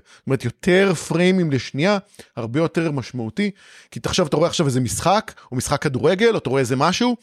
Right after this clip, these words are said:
וזה חלק לגמרי, כאילו מציאות. אחי, כמו במציאות, ממש. אין שום דיליי, שזה באמת יכול להיות משהו מאוד מאוד משמעותי, למרות שאני חושב שאפשר להגיע לזה גם במאה עשרים הרץ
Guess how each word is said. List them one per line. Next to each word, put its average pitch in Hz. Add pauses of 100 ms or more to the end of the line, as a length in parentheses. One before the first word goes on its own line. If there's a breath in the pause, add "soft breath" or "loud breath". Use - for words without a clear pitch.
(360 soft breath)
וזה 110
חלק 180
לגמרי, 165
כאילו 139
מציאות. 151 (240)
אחי, 202 (100)
כמו 208
במציאות, 190 (340)
ממש. - (400 soft breath)
אין 180
שום 220
דיליי, 196 (320 soft breath)
שזה 135
באמת 147
יכול 147
להיות 135
משהו 123
מאוד 117
מאוד 110
משמעותי, 104
למרות 156
שאני 160
חושב 156
שאפשר -
להגיע 160
לזה 147
גם 131
במאה 123
עשרים 147 (100)
הרץ 139